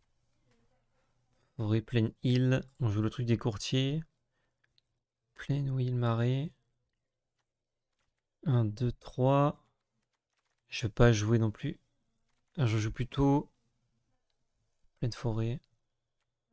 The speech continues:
Plaine île, ouais, plaine forêt. Le bleu est splashé.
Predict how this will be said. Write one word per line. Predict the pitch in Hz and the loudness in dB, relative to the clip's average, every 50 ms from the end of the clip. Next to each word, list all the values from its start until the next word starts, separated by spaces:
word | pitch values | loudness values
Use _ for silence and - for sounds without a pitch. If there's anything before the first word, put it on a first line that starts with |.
| 226 _ _ _ _ _ _ _ _ _ _ _ _ _ _ | _ _ _ _ _ _ _ _ _ _ _ _ _ _ _
Plaine | _ - 165 - - | _ -14 -14 -12 -10
île, | 165 156 165 | -8 -8 -8
ouais, | 175 185 180 151 _ _ | -8 -8 -10 -12 _ _
plaine | _ - 120 110 101 | _ -4 -2 -2 -2
forêt. | - - 120 107 107 107 110 120 - _ _ _ _ _ _ _ _ _ _ _ _ _ _ _ _ _ _ _ _ _ _ _ _ _ _ _ _ _ _ _ _ - | -2 -2 0 2 2 2 0 -2 -4 _ _ _ _ _ _ _ _ _ _ _ _ _ _ _ _ _ _ _ _ _ _ _ _ _ _ _ _ _ _ _ _ -8
Le | 139 | -6
bleu | 120 113 113 117 | -2 0 0 0
est | |
splashé. | 113 - - - 113 - - - 127 127 131 131 | -2 -2 -2 -2 -2 -2 0 0 0 0 0 -2